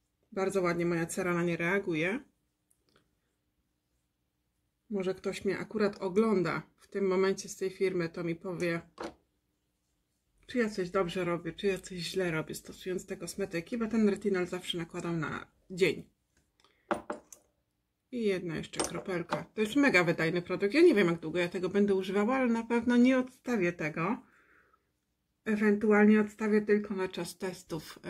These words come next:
y, ampułek Babor. Tak.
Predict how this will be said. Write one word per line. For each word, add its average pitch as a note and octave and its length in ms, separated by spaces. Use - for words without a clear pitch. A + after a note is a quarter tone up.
y, - 60
ampułek E3+ 500
Babor. - 460
Tak. - 440